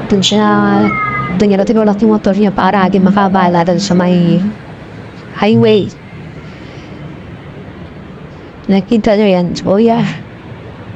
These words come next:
Tayo, upo.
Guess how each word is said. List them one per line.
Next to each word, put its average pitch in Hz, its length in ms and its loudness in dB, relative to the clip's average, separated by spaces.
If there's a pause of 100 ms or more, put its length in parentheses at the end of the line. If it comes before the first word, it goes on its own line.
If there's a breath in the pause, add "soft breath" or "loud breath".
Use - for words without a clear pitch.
(1080)
Tayo, 233 560 2
upo. 202 480 2